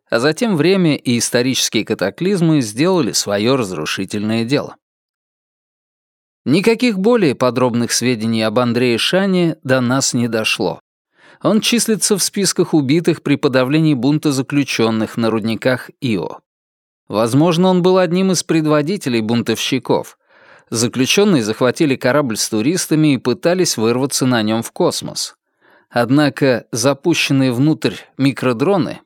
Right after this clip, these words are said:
похожие на бесшумных злобных насекомых-убийц, трансформировались в самодвижущиеся пули,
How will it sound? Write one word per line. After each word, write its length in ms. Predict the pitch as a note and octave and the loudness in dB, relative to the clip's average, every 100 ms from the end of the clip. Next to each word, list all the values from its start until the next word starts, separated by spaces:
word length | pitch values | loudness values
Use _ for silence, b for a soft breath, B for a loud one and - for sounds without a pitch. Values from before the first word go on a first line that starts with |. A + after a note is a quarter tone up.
| - | -6
похожие 420 | A#2 - C3+ C3 | -2 0 0 2
на 120 | B2+ | 0
бесшумных 640 | A2+ B2+ - - G3 F#3 C#3 | 0 -2 -2 -2 0 0 0
злобных 540 | B2 D3 C#3+ B2+ - | 0 0 2 0 -2
насекомых-убийц, 1120 | B2 - B2 D3 A#2+ G#2+ G#2 G2+ F3+ E3 - B B B B | -2 -2 -2 0 0 -2 -6 -4 -4 -4 -6 B B B B
трансформировались 920 | - C#3 C#3+ E3 D#3 G3 G#3+ F#3 F3+ - | -2 0 2 0 0 2 2 2 0 0
в 60 | |
самодвижущиеся 1120 | - D3 C#3+ C3+ E3 D3+ C3+ - C3+ B2 - | 0 2 2 0 0 0 -2 0 0 0 -2
пули, 440 | A2 - C#3+ - | -4 -2 -2 -4